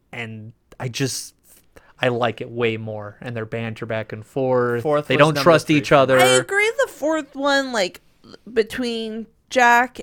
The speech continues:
Speaker 3: and Barbossa's relationship was great, but everything else was
Speaker 2: That
Speaker 1: I like
Speaker 2: was, was that the one where, uh,
Speaker 1: It's the
Speaker 2: they're
Speaker 1: mermaid.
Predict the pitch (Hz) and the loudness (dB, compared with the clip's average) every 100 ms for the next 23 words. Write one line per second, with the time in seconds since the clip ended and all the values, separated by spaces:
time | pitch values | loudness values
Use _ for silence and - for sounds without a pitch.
0 | - 226 220 202 214 185 202 240 240 233 | -6 -4 -2 -4 0 0 0 0 2 0
1 | - 240 233 233 247 247 233 214 202 - | -2 0 0 -2 -6 -6 -4 -6 -8 -6
2 | 196 214 302 _ _ 233 - 233 240 262 | -4 -4 -6 _ _ 0 2 -2 -2 -4
3 | 262 226 202 214 180 - _ _ _ - | -6 -6 -6 -6 -8 -10 _ _ _ -18
4 | - _ _ _ _ _ _ _ _ _ | -18 _ _ _ _ _ _ _ _ _
5 | _ _ _ _ _ _ 190 160 170 156 | _ _ _ _ _ _ -4 -2 -2 -4
6 | 160 151 160 165 147 131 131 123 120 123 | -4 0 -2 -2 -6 -6 -6 -6 -6 -6
7 | 123 135 113 107 107 107 | -6 -6 -6 -8 -12 -14